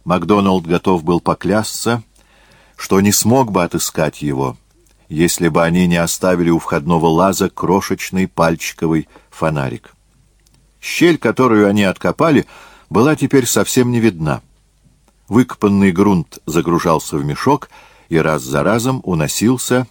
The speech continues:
и разбрасывался там, где жухлый кустарник рос погуще. Какое-то количество земли было оставлено для крыши укрытия. Потоптавшись сверху, они проверили ее на прочность.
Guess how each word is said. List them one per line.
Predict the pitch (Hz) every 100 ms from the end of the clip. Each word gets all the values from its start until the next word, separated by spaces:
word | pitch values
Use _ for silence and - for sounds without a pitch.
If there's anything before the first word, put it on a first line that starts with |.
| _
и | 87
разбрасывался | 76 67 76 73 - 65 65 - -
там, | - 113 131 - - _
где | - - 85
жухлый | 104 104 - 82
кустарник | - 78 - 101 98 98 - -
рос | 71 73 -
погуще. | 78 67 64 - - - _ _ _ _ _ _ _ _ _ _
Какое-то | - - 143 127 -
количество | 107 110 - - 90
земли | 80 87 90 110 - - - _ _ _
было | 104 104 95
оставлено | 85 - 98 92 90 90
для | 73 80 78
крыши | - 85 82 -
укрытия. | 82 - 76 69 - 71 64 - _ _ _ _ _ _ _ -
Потоптавшись | 101 110 107 - 151 - 78 -
сверху, | - 85 131 139 175 175 _ _ _ _ _
они | - 73 98 156
проверили | - 98 80 107 135 127
ее | 113 87 73 107
на | 110 123
прочность. | - 80 67 - 69 - -